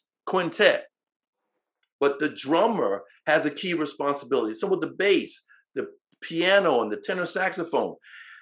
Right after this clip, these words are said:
And so they all contribute as leaders in their own right. That's shared leadership. And then ensemble mindset, that's our highest principle. And that's enacted through, uh, putting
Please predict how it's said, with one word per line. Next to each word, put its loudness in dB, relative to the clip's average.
And -2
so 6
they 4
all 6
contribute -4
as 0
leaders -2
in -4
their -4
own 0
right. 0
That's -4
shared 2
leadership. -8
And -6
then 4
ensemble 4
mindset, 0
that's 4
our 4
highest 4
principle. -4
And -4
that's 4
enacted 0
through, 2
uh, 4
putting 4